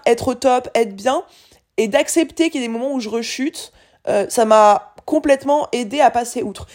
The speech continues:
Et tu vois, je vais pas dire que là, actuellement, où je, quand je te parle,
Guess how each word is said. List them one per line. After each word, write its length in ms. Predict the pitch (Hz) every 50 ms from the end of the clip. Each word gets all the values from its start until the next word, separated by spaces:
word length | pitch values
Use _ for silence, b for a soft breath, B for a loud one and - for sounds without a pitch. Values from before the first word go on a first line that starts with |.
| B B
Et 260 | - 247 254 226 - - _ _ b b b b b b b b
tu 120 | _ - 254
vois, 120 | 285 349
je 60 | 339
vais 100 | 254 226
pas 140 | 220 - 262
dire 300 | 277 247 285 370 381 -
que 420 | - 285 233 220 214 208 208 202 202
là, 220 | 208 214 247 -
actuellement, 460 | 247 233 - - 240 214 214 247 294
où 80 | 269 220
je, 100 | 202 -
quand 220 | - 226 214 208
je 80 | 196 -
te 80 | -
parle, 340 | 208 - 277 311 330 302 220